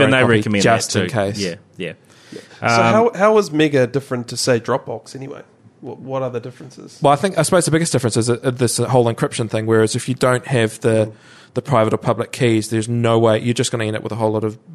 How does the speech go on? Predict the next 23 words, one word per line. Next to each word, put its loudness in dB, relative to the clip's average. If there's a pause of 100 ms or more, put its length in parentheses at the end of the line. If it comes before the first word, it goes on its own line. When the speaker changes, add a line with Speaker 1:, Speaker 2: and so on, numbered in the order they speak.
Speaker 2:
bits -4
of -10
data -2
that -8
they're -2
gonna -2
make -6
no 0
sense -8
to -4
anyone. -4
So -4
really, 2 (360)
the 0
only 2
person 0
that -2
knows 2
exactly -2
what's -2
in 0
your 0
little 0